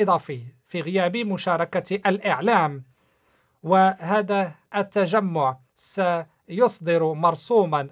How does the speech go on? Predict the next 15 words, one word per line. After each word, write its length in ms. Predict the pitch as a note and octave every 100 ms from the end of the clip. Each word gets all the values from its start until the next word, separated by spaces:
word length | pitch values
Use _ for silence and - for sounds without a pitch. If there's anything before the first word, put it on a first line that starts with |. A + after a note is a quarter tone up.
| -
غدا، 440 | C#3 G3 A3+ A3+ G3 _ _
وسيدعو 800 | D#3+ D3+ E3+ E3+ D#3+ D3 F3 G3+ A3+
إلى 360 | G3 E3+ F#3+ _ _ _ -
الاعت-، 380 | E3+ D#3+ - -
المزيد 420 | D#3+ D#3+ F#3 D3+
من 120 | D#3+
الاعتراف 560 | D#3 C3+ - D3+ C3+ D#3
الدولي، 500 | C#3 A3 A#3 A#3+ G#3 _ -
إلى 160 | F#3+ E3
المزيد 640 | D3+ C#3+ F#3+ A#3 D3 C#3+ -
من 160 | E3 F3
المساعدة 840 | D3+ D3 D3+ A3+ F3+ D3 D3 C3+ _ _ -
الإنسانية، 920 | G3+ F#3+ F3 D#3 D#3+ C#3+ F3+ A3+ G#3+ _ _ _ -
وإلى 540 | F3 G3 F#3 E3+ G#3 _ _ _ _ _ _ _ _ _ _ _ _ _ -
إتاحة 720 | F#3+ D#3+ - A#3+ G#3 - D#3+